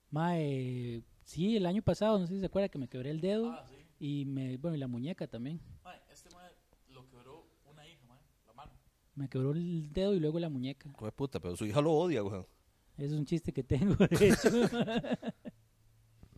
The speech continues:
Speaker 1: que no lo voy a contar aquí para no quemarlo, <laughs> pero, pero
Speaker 2: No,
Speaker 1: sí,
Speaker 2: yo,
Speaker 1: mae.
Speaker 2: yo no
Speaker 1: O sea,
Speaker 2: sé.
Speaker 1: fue como, como per-, como que no me hizo caso, empecé a perseguirla, mae, y me despiché y me quebré, y me hizo lo mismo dos
Speaker 3: Este,
Speaker 1: veces.
Speaker 3: mae, ese, ah, qué chiva.
Speaker 2: ¿Cómo se llama?
Speaker 3: Castillo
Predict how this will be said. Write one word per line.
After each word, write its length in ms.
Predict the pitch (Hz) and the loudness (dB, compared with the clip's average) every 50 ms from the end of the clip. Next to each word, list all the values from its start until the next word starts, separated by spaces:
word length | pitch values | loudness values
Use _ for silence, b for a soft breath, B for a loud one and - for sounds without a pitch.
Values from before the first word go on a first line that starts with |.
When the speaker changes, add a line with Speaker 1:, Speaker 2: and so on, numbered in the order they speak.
| B B B B B B | B B B B B B
Speaker 1:
que 100 | - - | -8 -6
no 60 | 135 | 0
lo 100 | 143 180 | 2 4
voy 80 | 170 170 | 6 6
a 60 | 180 | 4
contar 220 | - 147 135 143 | 4 0 0 -2
aquí 160 | 156 156 180 160 | -2 -2 -2 -2
para 160 | - 147 131 | -2 -2 -2
no 60 | 131 | -2
quemarlo, 340 | - 151 151 160 170 165 - | -2 -2 -2 0 0 2 4
<laughs> 20 | - | 4
pero, 220 | 196 190 285 226 226 - - 240 - - - - 233 - - 254 - 262 - - 233 b b b b b b - | 6 6 6 4 4 0 -6 -14 -16 -6 -2 0 0 0 0 0 -2 -2 -4 -6 -10 b b b b b b -4
pero 180 | 175 165 156 147 | -2 0 0 0
Speaker 2:
No, 40 | 135 | 0
Speaker 1:
sí, 140 | - 180 196 | 0 0 0
Speaker 2:
yo, 80 | 208 | 0
Speaker 1:
mae. 220 | 202 170 147 135 123 | 0 -4 -6 -8 -10
Speaker 2:
yo 40 | - | -12
no 40 | - | -2
Speaker 1:
O 40 | - | 4
sea, 140 | 240 233 208 | 6 6 6
Speaker 2:
sé. 60 | 175 | 6
Speaker 1:
fue 160 | - 185 175 | 4 0 -2
como, 300 | - 247 262 240 - - | 0 0 0 0 -2 -2
como 200 | - 165 160 143 | -4 -6 -6 -6
per-, 280 | - 160 156 151 - - | -4 -4 -6 -6 -6 -10
como 180 | - 147 147 131 | -10 -10 -8 -8
que 100 | - 147 | -8 -8
no 80 | 151 | -6
me 60 | 170 | -4
hizo 120 | 190 220 208 | -4 -4 -2
caso, 220 | - 220 233 226 | 0 -2 0 0
empecé 220 | 226 180 156 139 147 | -2 -2 -2 -4 -4
a 40 | |
perseguirla, 560 | - 208 185 175 190 160 185 214 226 240 233 220 | -4 -4 -4 -2 -2 0 0 0 0 -2 -2 -4
mae, 160 | 202 180 147 | -4 -4 -4
y 40 | 131 | -4
me 160 | 127 127 120 | -4 -4 -6
despiché 440 | 117 110 - - 120 - - 170 190 | -8 -10 -12 -14 -14 -10 -8 -8 -6
y 140 | 214 165 135 | -6 -8 -10
me 120 | 123 117 | -10 -10
quebré, 320 | - 110 104 107 117 123 - _ | -12 -12 -12 -12 -12 -14 -16 _
y 100 | - 139 | -12 -10
me 160 | 131 123 120 | -8 -8 -8
hizo 120 | 123 131 147 | -8 -8 -8
lo 80 | 143 | -8
mismo 260 | 131 135 143 147 143 135 | -8 -8 -8 -10 -10 -10
dos 220 | 127 135 135 139 127 | -10 -8 -6 -2 0
Speaker 3:
Este, 260 | 120 127 139 139 98 | 0 0 0 -2 -4
Speaker 1:
veces. 120 | 95 98 | -4 -2
Speaker 3:
mae, 200 | 101 107 107 104 113 | -2 -2 -2 -4 -4
ese, 140 | 110 110 101 | -4 -6 -6
ah, 60 | 98 | -8
qué 100 | - - | -8 -10
chiva. 300 | - - 120 98 82 - - - - - - _ _ _ _ _ _ _ | -10 -8 -8 -8 -8 -10 -14 -16 -18 -18 -20 _ _ _ _ _ _ _
Speaker 2:
¿Cómo 140 | - - - | -20 -20 -20
se 80 | - | -20
llama? 180 | 117 120 - - - _ _ | -20 -20 -20 -20 -20 _ _
Speaker 3:
Castillo 720 | - 95 - - - 110 117 123 139 139 135 131 - | -10 -10 -8 -6 -4 -4 -4 -2 0 0 0 -2 -4